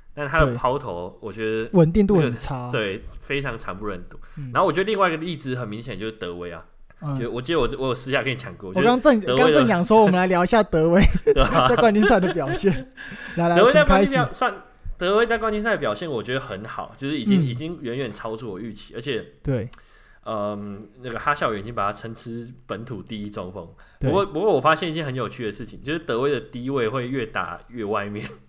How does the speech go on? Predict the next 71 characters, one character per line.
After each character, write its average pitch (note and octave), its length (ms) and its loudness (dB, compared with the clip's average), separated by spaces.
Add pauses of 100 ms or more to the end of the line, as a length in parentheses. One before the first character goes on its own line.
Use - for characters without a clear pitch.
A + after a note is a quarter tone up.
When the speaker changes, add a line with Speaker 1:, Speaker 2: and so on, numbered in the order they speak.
(260)
Speaker 2:
<laughs> A#3+ 460 -2
Speaker 1:
就 E3 200 0
Speaker 2:
往 D#3+ 120 2
外 G3+ 160 6
打 F#3+ 140 0
是 G3 60 0
吗？ G3 80 6
Speaker 1:
一 G3 40 4
般 - 0 -
来 D#3+ 140 2
讲， A#2+ 260 -2 (400)
对 D3+ 120 2
啊， D3+ 160 4
一 F3 40 -6
般 F#3 140 0
来 E3+ 100 0
讲 C#3 220 -6
就 A#2+ 100 -8
是 D3 60 -4
你 G#2 160 -10
是 C3+ 140 -8
磨， G#2 340 -6
往 A2+ 180 -4
里 A#2+ 80 -8
面 A2+ 160 -6
磨 F2+ 280 -14
嘛。 - 80 -20 (240)
Speaker 2:
嗯。 E3+ 260 0
Speaker 1:
但 F3 100 -4
是 G3+ 340 -6 (100)
我 A#2+ 100 -6
不 C3 80 -6
知 - 60 0
道， F#3+ 80 2 (400)
我 A#2 100 -8
不 C3 60 -2
知 D#3 40 2
道 E3 80 -4
德 A2+ 120 -2
威 A#2+ 100 -2
是 C3 60 -8
怎 B2+ 100 -12
么 F2 80 -14
样， F2+ 220 -12
就 D3 120 -6
是 D#3+ 120 -4
尤 C3 120 -4
其 C3+ 160 -8
是 C#3 80 -6
对 C#3 140 -2
上 B2 140 -2
塞 B2+ 160 -4
瑟 G#2+ 180 -6
夫 F#2+ 160 -12
的 F#2 60 -10
时 - 100 -18
候， D#2+ 60 -10
我 B2 80 -2
觉 G#3 120 2
得 G#3+ 120 -6
这 G#3+ 100 -2
一 G#3+ 80 2
点 F3+ 160 -4
应 B2 60 -8
该 D3+ 80 0
也 C3 60 0
是 B2 120 -10
被 D3 80 -4
许 C#3+ 160 -12
晋 A#2 220 -14
哲 F2 260 -14